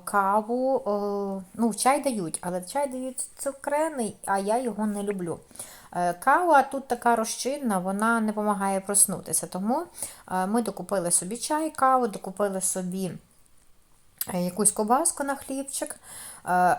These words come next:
але скажу вам так, що годують дуже плотно, як на мене. Я всього не з'їдаю. Е, дуже багато, е, мучного. Е, булочок, о, такі, як продаються в супермаркетах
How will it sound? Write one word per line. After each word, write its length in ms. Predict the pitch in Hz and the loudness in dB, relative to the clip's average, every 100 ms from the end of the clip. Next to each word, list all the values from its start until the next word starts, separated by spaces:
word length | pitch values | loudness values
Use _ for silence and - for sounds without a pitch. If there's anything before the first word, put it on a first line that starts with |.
| - | 4
але 380 | 202 262 294 285 | 6 6 4 2
скажу 340 | - 233 247 | 2 0 -2
вам 140 | 254 226 | -2 2
так, 220 | 247 269 | 2 2
що 220 | - 220 | -2 -2
годують 500 | 208 202 233 285 208 | 0 -2 -2 -2 -2
дуже 460 | 202 233 214 214 208 | -2 -4 0 0 0
плотно, 640 | - 202 165 156 185 240 - | 0 2 2 2 -2 -2 -2
як 220 | 196 196 | -4 0
на 80 | 220 | 2
мене. 360 | 208 180 156 160 | 2 -2 -4 -4
Я 200 | 185 262 | 2 4
всього 360 | - 208 214 | 4 2 0
не 200 | 208 190 | 0 2
з'їдаю. 680 | 208 214 202 165 156 208 370 - - - - - | 0 0 0 -2 -2 -4 -6 -8 -18 -16 -10 0
Е, 160 | 180 | 0
дуже 300 | 180 247 277 | 0 -2 -2
багато, 640 | 220 214 233 220 202 185 - | 0 2 2 2 0 0 0
е, 280 | 165 180 165 | 0 0 0
мучного. 720 | 180 214 - 208 170 160 190 330 415 - - - | 0 0 0 0 0 0 -2 -4 -8 -16 -18 -6
Е, 260 | 185 180 180 | 0 0 0
булочок, 960 | 185 269 277 220 - 220 208 - - - - | 0 -2 0 -2 0 0 -2 -6 -14 -18 -2
о, 240 | 196 190 | 4 4
такі, 280 | 185 208 220 | 4 -4 -2
як 140 | 202 180 | -2 -2
продаються 640 | 190 185 220 220 196 180 185 | -6 -2 0 2 2 2 2
в 200 | 180 175 | 2 0
супермаркетах 720 | - 185 185 196 196 180 | -4 -2 0 2 0 -2